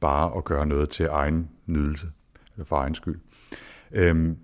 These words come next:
men lad os vende tilbage til det lige om lidt. Du, du nævnte selv, at vi nok skal snakke lidt grej, og det synes jeg, vi skal.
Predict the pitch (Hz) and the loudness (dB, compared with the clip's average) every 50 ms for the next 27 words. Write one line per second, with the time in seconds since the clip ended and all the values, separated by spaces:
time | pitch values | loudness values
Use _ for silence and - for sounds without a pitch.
0 | - - - - 98 90 95 92 - - 101 92 95 85 95 113 - - 117 90 | -16 -12 -4 0 4 6 6 6 6 4 0 0 2 4 4 4 4 4 2 2
1 | 98 98 92 98 101 104 101 92 92 95 - - 104 101 80 - - 92 92 92 | 2 0 2 2 2 4 4 4 2 2 0 -2 -4 -4 -4 -4 -4 0 2 4
2 | 90 95 110 - 113 98 87 90 82 85 85 85 85 - - 107 - - 85 85 | 4 2 2 2 2 2 2 2 0 2 2 2 0 0 -4 -4 0 2 0 0
3 | 85 - - - - 78 76 76 78 - 87 90 92 - 104 90 - 104 87 92 | 0 -2 -6 -6 -4 -2 -2 -2 -2 -2 -4 -6 -4 -2 -2 0 0 0 0 0
4 | 82 - - 82 71 69 | -2 0 0 0 0 0